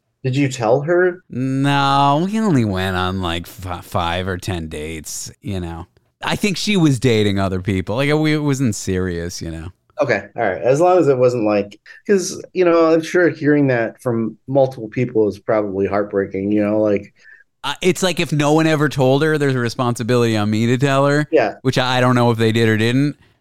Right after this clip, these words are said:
Speaker 2: Uh, but if everyone's told her, there's kind of a responsibility on me not to say anything 'cause it's just kinda mean.
Speaker 1: I wonder if you can smell yourself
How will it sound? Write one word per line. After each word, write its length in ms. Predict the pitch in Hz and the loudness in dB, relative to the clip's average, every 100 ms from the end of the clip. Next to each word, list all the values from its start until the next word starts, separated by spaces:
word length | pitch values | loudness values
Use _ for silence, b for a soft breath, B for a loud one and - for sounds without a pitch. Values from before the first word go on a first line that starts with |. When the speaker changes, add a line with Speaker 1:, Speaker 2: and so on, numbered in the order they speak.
| _ | _
Speaker 2:
Uh, 240 | 110 101 104 | -4 -2 0
but 140 | 123 | 2
if 80 | 135 | 2
everyone's 640 | 160 143 135 123 113 110 | 2 4 4 4 2 0
told 260 | 127 110 107 | 2 2 2
her, 80 | 107 | 0
there's 160 | 107 | 0
kind 220 | - 110 | 0 0
of 60 | 104 | 2
a 40 | |
responsibility 800 | 101 - 107 98 101 101 98 98 | 0 0 -2 -2 -2 -2 -2 -2
on 220 | 90 104 98 | -4 -4 -2
me 120 | 95 | -2
not 380 | 92 127 117 - | -2 -2 -4 -4
to 80 | |
say 220 | 104 101 95 | -4 -2 -2
anything 280 | 95 95 95 | -2 -4 -4
'cause 120 | 92 | -6
it's 140 | 90 | -6
just 180 | - - | -8 -8
kinda 220 | 90 80 | -8 -10
mean. 320 | 80 82 85 - b b 185 | -12 -14 -16 -20 b b 0
Speaker 1:
I 60 | |
wonder 260 | 196 254 285 | 2 2 0
if 100 | 254 | -2
you 140 | 226 | -4
can 160 | 214 147 | -2 -4
smell 380 | - 165 185 160 | -4 0 2 2
yourself 560 | 110 - 123 101 - | 0 0 2 2 -4